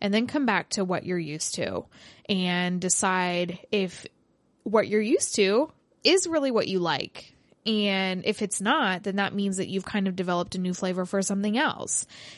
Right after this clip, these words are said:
And so it may not necessarily be dependent on mood, but I think that, um, trying new things and trying different things can kind of inspire you to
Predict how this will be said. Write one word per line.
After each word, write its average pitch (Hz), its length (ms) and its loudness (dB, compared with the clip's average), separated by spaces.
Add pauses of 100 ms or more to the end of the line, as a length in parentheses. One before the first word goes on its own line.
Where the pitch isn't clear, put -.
And 196 200 2
so 208 260 6
it 196 120 4
may 285 240 -2
not 349 340 -2 (320)
necessarily 247 480 4
be 220 120 0
dependent 214 420 4
on 190 200 2
mood, 226 400 4 (340)
but 208 280 4
I 202 120 -2
think 277 640 -2
that, 190 480 2 (120)
um, 175 440 -2 (280)
trying 247 400 0
new 233 140 0
things 226 520 0
and 190 140 -2
trying 202 260 2
different 202 340 0
things 220 400 2
can 180 880 0 (1040)
kind 233 280 4
of 196 320 2
inspire 190 680 -2
you 302 600 2
to 196 600 2